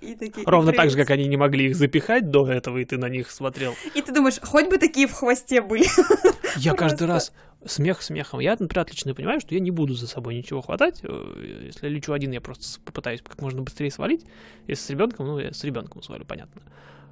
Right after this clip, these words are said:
Speaker 2: И я каждый раз невольно, я гоню эту мысль, конечно. Я каждый раз смотрю, какой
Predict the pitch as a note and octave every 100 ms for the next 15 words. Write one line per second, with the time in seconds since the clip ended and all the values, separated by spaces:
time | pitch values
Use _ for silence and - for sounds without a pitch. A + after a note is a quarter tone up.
0 | - - - - - - C#3 C3 C#3+ C#3
1 | B2+ C3+ C3 D#3 - - G#3 B3 _ _
2 | _ C#3+ C3 C3 D3+ F3 D3 B2 - -
3 | - _ - - - - - D3+ B2+ B2
4 | D3+ G3+ - C3 B2+ C3 C3 C3+ C3+ D3
5 | - D3 D3 C3+ - C3+ C3 A2+ A#2+